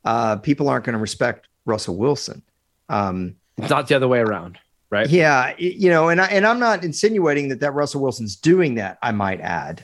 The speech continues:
Speaker 1: Um, I'm just saying if, if, if that's what's being speculated. Um, couple things on Sean Payton that I think he really deserves a lot of credit for.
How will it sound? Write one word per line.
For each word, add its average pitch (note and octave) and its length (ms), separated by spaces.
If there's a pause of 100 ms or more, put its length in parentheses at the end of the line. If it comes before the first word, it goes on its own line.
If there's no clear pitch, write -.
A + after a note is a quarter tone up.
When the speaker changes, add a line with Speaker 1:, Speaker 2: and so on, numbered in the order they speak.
Speaker 1:
Um, A2+ 420
I'm B2 140
just B2 160
saying B2 240
if, C3+ 300
if, B2+ 260 (420)
if A#2+ 200
that's C3 260
what's B2 180
being A2+ 200
speculated. G2 800 (500)
Um, C3 440 (540)
couple - 240
things C#3+ 420
on A2 120
Sean A#2+ 340
Payton A2+ 340
that F#2+ 120
I G2 100
think B2+ 260
he B2 140
really G#2+ 280
deserves F2+ 380
a - 40
lot - 140
of - 60
credit - 260
for. - 320